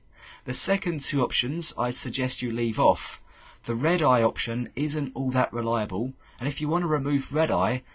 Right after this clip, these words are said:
I've got a tutorial all about how to do it right here on the free photoshop dot com website. So check that out for more information on removing red eye.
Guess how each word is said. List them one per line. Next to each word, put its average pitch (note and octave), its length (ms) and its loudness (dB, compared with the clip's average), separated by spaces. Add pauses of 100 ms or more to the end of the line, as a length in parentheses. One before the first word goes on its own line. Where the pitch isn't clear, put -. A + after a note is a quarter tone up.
(120)
I've B2 140 -6
got D#3+ 120 2
a D#3 40 4
tutorial C#3+ 680 -2
all D#3 200 0
about C#3+ 320 2
how C3+ 120 0
to B2+ 80 -4
do C3 180 -4
it C3 140 -2
right C#3 280 0
here B2+ 340 -4
on A#2+ 160 -6
the A#2 100 -6
free B2+ 320 -4
photoshop A#2 640 -8
dot - 240 -8
com G#2 300 -4
website. G2+ 640 -4 (380)
So G#2 280 -2
check - 280 -2
that A#2+ 160 -2
out B2 240 0
for - 120 -8
more A#2+ 180 -2
information A2+ 500 -6
on G#2 120 -8
removing G#2+ 460 -6
red B2+ 200 -4
eye. A2 300 -4